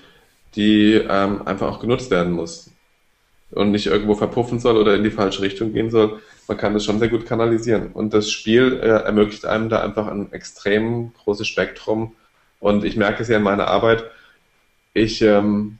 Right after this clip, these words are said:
bin ja mittlerweile auch für alles Mögliche gebucht. Also es ist so witzig, wenn Leute mich fragen, was ich so fotografiere, muss ich immer sagen, alles, was sich total scheiße anhört, aber, ähm,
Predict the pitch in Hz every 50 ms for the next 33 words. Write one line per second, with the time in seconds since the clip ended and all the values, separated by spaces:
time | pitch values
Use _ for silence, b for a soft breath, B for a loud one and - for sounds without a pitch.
0 | _ _ - 113 110 110 110 107 110 107 113 120 117 110 110 107 107 110 107 -
1 | - 101 104 101 - - _ _ - 110 101 - - 101 104 101 104 98 107 123
2 | - - - - 98 87 87 92 92 107 - - - - 104 98 95 B B B
3 | B B _ _ _ _ _ _ _ _ _ _ _ _ - 131 123 117 120 120
4 | 117 120 123 120 - 123 117 117 110 110 110 - 123 117 117 117 - 101 101 107
5 | 110 123 120 110 110 110 - - 117 107 - 110 104 104 - - 104 - - 113
6 | 110 120 120 110 107 107 104 104 107 - 107 101 101 90 90 87 - 98 104 107
7 | 120 120 - - _ _ _ _ _ _ - 98 95 104 101 - - 104 92 101
8 | 98 104 101 104 - 101 110 113 123 107 98 98 104 107 117 - 90 98 98 95
9 | - B B B B B B B B B B _ - - 101 98 98 98 101 101
10 | 104